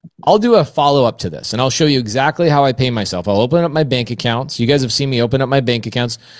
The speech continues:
Who was on that Zoom where I sent a twenty thousand dollar dollar wire to a securities attorney, like, three or four weeks ago? Who was the, on there? Like, I'll show, I'll, I'll log into my bank account. I'll show you we have a couple million dollars in there. I'll show you all that kind of stuff.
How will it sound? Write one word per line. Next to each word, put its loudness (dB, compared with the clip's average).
Who 4
was 4
on 2
that 2
Zoom 0
where 2
I 2
sent -2
a -4
twenty -4
thousand 0
dollar 0
dollar 0
wire 0
to -8
a -4
securities -2
attorney, -6
like, -6
three -2
or 0
four -2
weeks -4
ago? -6
Who -2
was 0
the, 0
on -2
there? -10
Like, 0
I'll 4
show, 0
I'll, 0
I'll 0
log 2
into -2
my -2
bank -4
account. -4
I'll -2
show 0
you 4
we 2
have 0
a -20
couple -4
million -2
dollars 0
in -6
there. -4
I'll 2
show 0
you 0
all 0
that -2
kind -6
of -8
stuff. -16